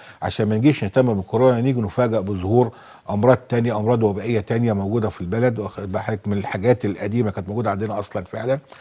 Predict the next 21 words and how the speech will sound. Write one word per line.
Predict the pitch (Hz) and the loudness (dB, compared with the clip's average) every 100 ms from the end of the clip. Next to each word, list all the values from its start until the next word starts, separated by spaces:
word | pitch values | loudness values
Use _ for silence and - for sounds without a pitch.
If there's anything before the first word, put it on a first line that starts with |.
| - - | -20 -10
وتيجي | 110 151 | 4 4
تنتشر. | 143 139 185 165 92 - _ - _ | 4 4 4 4 2 -8 _ -20 _
فاحنا | 151 - 156 | 0 2 0
جاي | 120 117 | 4 4
ماشيين | 110 107 - 139 147 156 - | 2 -2 -2 4 6 6 4
بخط | 104 113 135 131 107 | -4 0 0 0 -2
متوازي | 101 101 110 143 135 180 - _ - - - | -4 -2 4 4 4 -2 -2 _ -20 -16 -2
ما | |
بين | 107 147 | 6 6
الحفاظ | 135 - - 123 110 90 82 | 6 0 -2 4 4 4 -4
على | 98 107 98 82 - _ _ _ - _ _ _ _ | 4 4 4 0 -10 _ _ _ -20 _ _ _ _
ال-، | 95 92 101 104 | -4 -4 -4 -4
ال-، | 90 95 - 107 | -2 -4 -4 -2
الحيوانات | 101 92 - 95 104 120 110 | 0 0 -2 -2 2 2 0
عامه | 90 95 110 123 - 82 - | 0 2 4 4 4 -4 -2
كدوله | 92 117 110 95 | 2 6 6 6
وعلى | 82 92 87 | 0 -2 -4
صحه | - 127 - 104 | -2 -2 -2 -8
الانسان | 101 104 - 123 104 | -6 -6 0 0 0
نمره | 110 104 | -2 -2
واحد | 104 123 - 190 | 0 -2 2 0